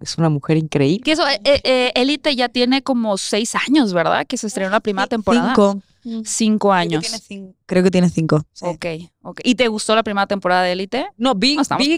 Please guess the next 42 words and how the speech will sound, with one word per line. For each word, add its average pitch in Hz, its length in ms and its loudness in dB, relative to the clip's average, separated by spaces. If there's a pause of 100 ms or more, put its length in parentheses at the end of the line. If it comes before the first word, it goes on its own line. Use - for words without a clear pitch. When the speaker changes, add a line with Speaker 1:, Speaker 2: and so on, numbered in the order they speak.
Speaker 1:
que - 80 -4
hasta - 100 0
Speaker 2:
picadísimos. 294 340 0
Speaker 1:
la 208 120 0
segunda 269 500 0
temporada. 220 800 0 (160)
¿Cuál, 262 160 -8
cuál? 254 160 -2
La 226 100 4
tercera 220 360 -2
es 240 60 -6
donde 202 180 0
ya 196 80 0
no 202 80 -2
están. 196 280 -4
Speaker 3:
Yo 226 140 4
me 233 100 4
voy 226 100 4
en 226 60 4
la 220 80 4
tercera, 165 380 -4
sí. - 220 -18
Speaker 1:
Sí, 254 180 0
yo 247 120 4
vi 302 100 2
a-, 269 240 2
hasta 165 380 2
donde 165 260 0
ellos 190 320 0 (480)
ya 156 140 -6
no 151 100 -6
están. 202 400 -4 (160)
Speaker 2:
Ujú. 220 80 0
Speaker 1:
Después 160 160 -2
Speaker 3:
Los 185 140 2
Speaker 1:
ya 170 100 -14
no 214 60 4
Speaker 3:
O 202 80 6
G. - 0 -
Speaker 1:
continué 190 520 -2
la 208 140 0
serie, 233 500 0